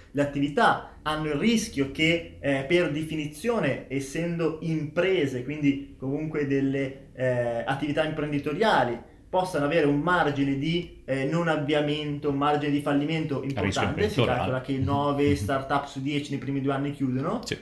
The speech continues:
Speaker 1: ma non è che i trader invece, cioè, sono molto
Speaker 2: No,
Speaker 1: più
Speaker 2: <laughs> esatto.
Speaker 1: voglio dire, quindi, però a parità, cioè inserendo un importo di investimento in alcune attività commerciali, eh, il guadagno, cioè il risk reward potenziale poi è anche per tutta la vita,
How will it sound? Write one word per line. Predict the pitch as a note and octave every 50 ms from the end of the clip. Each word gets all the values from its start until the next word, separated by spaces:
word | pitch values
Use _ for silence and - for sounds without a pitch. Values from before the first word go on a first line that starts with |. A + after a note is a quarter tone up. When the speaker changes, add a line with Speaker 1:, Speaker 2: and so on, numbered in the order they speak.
| - -
Speaker 1:
ma | - B2
non | B2+ C#3
è | D3
che | D3 C#3
i | C3
trader | C3+ C3 C3+ C3+ B2+ B2 B2 A2+
invece, | A#2 A#2+ B2 B2 B2 B2 A#2+
cioè, | A#2+ A#2+ A2
sono | - B2 A#2+
molto | B2 B2+ B2+ - A2 -
Speaker 2:
No, | F#3+ -
Speaker 1:
più | C#4+ -
Speaker 2:
<laughs> | -
esatto. | D3+ B2 B2+ A#2+ - - B2
Speaker 1:
voglio | C3 C#3+
dire, | D3 C#3 A#2+
quindi, | - - F3+ F3+ D#3 B2 G#2 - - - - - - - -
però | _ C#4+ C#4 G3+ - G3 A#3 - - - - - - - - -
a | - D3+ D#3 D3+ D#3
parità, | - F3+ F3+ F3 F3+ F3+ - A3 G#3 F#3 D#3
cioè | - - D#3+ C3+ - - - -
inserendo | E3 E3 D#3+ - F3+ F3+ G3+ A3 G#3 F#3 D#3+ D3 C#3 C3 C3 B2+ B2+ -
un | C#3+ C#3
importo | C#3 C#3 C#3 - B3+ B3+ F3 C3 A#2+ - - B2 A#2 -
di | A#2+ C3
investimento | C3+ C3 C#3 C3+ - E3 G3 G#3 E3+ C#3+
in | B2+
alcune | B2 - E3+ D#3+
attività | D#3 E3 E3 D#3 E3 D#3+
commerciali, | D#3+ F#3 G#3 C4 C4 C4+ - C3 A#2 B2+ D3 E3 E3 - - - - -
eh, | - C3+ B2+ - -
il | F3+ F3+ F3+ E3+ C#3+
guadagno, | D3+ E3 F#3+ F#3+ F#3 F3+ F#3+ F3 D3+ C#3+ C#3+ C#3
cioè | B2+ E3 C#3
il | C3
risk | C3+ D#3+ D#3 D#3 -
reward | D#3+ D#3 D#3+ F3 F3+ E3 C#3 - -
potenziale | - D3+ F#3+ G#3+ G#3 - D3+ D3 D#3 D#3+
poi | D#3 C#3 C3+ D#3 D#3
è | D#3 C#3+
anche | C3+ C3+ C3+ D#3+
per | D#3 E3+ C#3+
tutta | B2 C3+ B2+ B2+ A#2
la | A2 A2
vita, | C3 C#3+ C3+ - - - - -